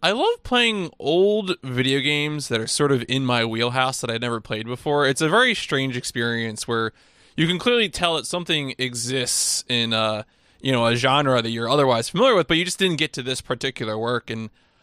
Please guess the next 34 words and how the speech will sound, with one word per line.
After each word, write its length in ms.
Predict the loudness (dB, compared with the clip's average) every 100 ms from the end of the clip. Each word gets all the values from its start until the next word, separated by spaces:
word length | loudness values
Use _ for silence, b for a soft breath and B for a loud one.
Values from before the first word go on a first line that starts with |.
| _
uh, 180 | 0 0
so 180 | 2 0
recently 520 | 2 0 -2 -2 -2
I 80 | -2
had 140 | -4
the 100 | -4
experience 500 | -6 -4 -4 -4 -4
of 140 | -6 -2
playing 400 | 0 0 -2 -8 b -6
the 140 | -2
nineteen 400 | 0 0 0 0
ninety-eight 480 | 0 2 2 2 0
first-person 580 | -2 -2 0 -4 -4 -6
shooter 440 | -4 -2 0 -2 -4
Sin, 520 | -2 2 2 2 -2 -10 _ _
uh, 140 | -2 0
which 200 | -2 -4
is 120 | -6
available 440 | -4 -2 -2 0 -2 -2
on 240 | -4 -6
things 240 | -6 -6 -6
like 120 | -8
Steam 320 | -2 -2 0
and 100 | -4
G 200 | -2 -2
O 80 | -2
G. 320 | 0 0 0 b b b -4
Incredibly 840 | -2 -2 -4 0 2 2 4 2
nineties 640 | 2 2 0 0 0 -2 -2
aesthetic. 580 | -4 2 4 4 2 -2
It's 140 | 0
got 240 | 0 0
the 100 | -2
very 440 | 0 0 2 0